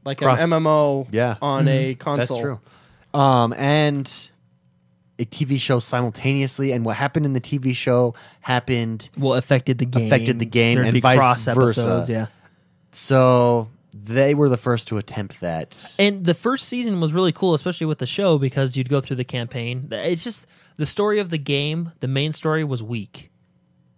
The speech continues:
Speaker 2: How was the game, though?
Speaker 1: Okay.
Speaker 3: The game
Speaker 2: Like
Speaker 3: itself was fun. The gameplay was solid. Like,
Speaker 2: Sure.
Speaker 3: it was, it was like Destiny. You'd go into a dungeon. You'd do, I mean, it was
Speaker 1: Well,
Speaker 3: cool.
Speaker 1: and
Speaker 3: There
Speaker 1: it
Speaker 3: was
Speaker 1: was,
Speaker 3: so much potential
Speaker 1: it's
Speaker 3: and,
Speaker 1: kinda
Speaker 3: like, gearing up
Speaker 1: Borderlands-y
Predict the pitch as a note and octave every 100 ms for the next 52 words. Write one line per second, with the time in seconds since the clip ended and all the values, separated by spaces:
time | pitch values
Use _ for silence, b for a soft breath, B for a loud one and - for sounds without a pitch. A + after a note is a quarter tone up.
0 | _ _ _ - B2+ C3 G#2 - - G2
1 | F2+ G2+ G2 E2 E2 - D#3+ D#3+ C#4+ F4
2 | - B3 - E3+ - G3+ B3 G#3 D#3+ D3
3 | A#3 A3+ D3+ B2+ - G#3+ E3 C#3 C3+ D#3+
4 | D#3 - b b F#3+ F#3 B3+ - A#3+ -
5 | D#3 C3+ C#3 F3 D#3 D#3 C3 C3+ D3 F3
6 | D#3+ C#3+ C#3+ E3 F3 C4+ D4 D4+ C#4+ -
7 | B3 B3+ - E3+ - A#3+ B3+ G#3+ F#3 D#3
8 | C#3 D3 C#3 G3 F#3+ - - E3 F#3